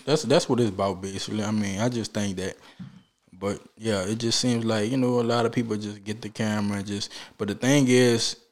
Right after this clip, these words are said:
you know, you have to be consistent if you're doing it. Just keep doing it. You have to actually believe in yourself. Don't do it 'cause you be like, "Oh, I wanna get a laugh." Just, if you wanna, like, really go into it, you could really just,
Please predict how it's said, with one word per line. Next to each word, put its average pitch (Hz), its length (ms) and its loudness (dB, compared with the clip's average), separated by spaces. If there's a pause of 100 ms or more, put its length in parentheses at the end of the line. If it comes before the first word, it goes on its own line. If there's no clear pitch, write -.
you 110 140 -4
know, 101 180 -2
you 107 240 0
have 107 160 2
to 113 80 -6
be 107 120 -6
consistent 107 680 2
if 95 140 -2
you're 92 100 -4
doing 95 420 -4
it. - 200 -8
Just 101 180 -14
keep 101 280 -6
doing 104 280 0
it. 98 180 -6
You 113 140 0
have 117 100 2
to 92 180 -4
actually 110 200 0
believe 104 380 0
in 104 80 2
yourself. 98 300 -2
Don't 110 220 2
do 104 180 2
it 101 80 -2
'cause 101 160 -2
you 101 60 -4
be 98 60 -4
like, 95 160 -2
"Oh, 98 200 2
I 98 60 -4
wanna 101 160 -2
get 98 140 -4
a 92 40 -6
laugh." 104 300 0
Just, 123 260 0 (380)
if 104 140 -6
you 147 80 2
wanna, 123 260 6
like, 110 220 2
really 107 260 2 (340)
go 110 220 4
into 123 240 0
it, 104 60 2
you 123 100 2
could 127 140 0
really 117 280 0
just, 113 300 -4